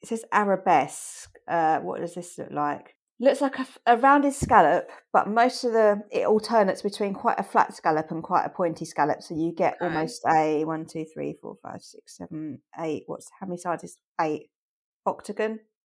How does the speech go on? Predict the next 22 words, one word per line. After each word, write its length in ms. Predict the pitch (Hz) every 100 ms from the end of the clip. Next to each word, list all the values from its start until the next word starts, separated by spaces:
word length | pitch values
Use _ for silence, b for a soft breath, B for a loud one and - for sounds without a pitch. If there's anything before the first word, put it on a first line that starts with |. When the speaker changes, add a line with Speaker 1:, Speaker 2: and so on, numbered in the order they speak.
| _ _ _ _
Speaker 1:
cake, 380 | - 170 196 - -
essentially, 500 | 170 170 202 175 190
but 140 | -
with, 120 | 165 170
Speaker 2:
Yeah. 140 | 165
Speaker 1:
with 140 | 165
scallops 500 | - - 175 160 -
that 120 | - -
alternate 400 | 170 - 165 -
between 340 | - 175 160
quite 260 | 165 180 -
a 40 | -
flat, 360 | - 185 -
round 260 | 165 160 160
scallop 320 | - 160 156 165
and 80 |
a 20 | 160
pointy 280 | 240 233 226
scallop. 420 | - 220 220 - _ _ _ _ _ _ _
Speaker 2:
Mm. 60 | 202
Speaker 1:
And, 1500 | 202 196 196 196 196 196 196 196 196 196 196 196 196 196 202 _ _
yeah, 160 | 311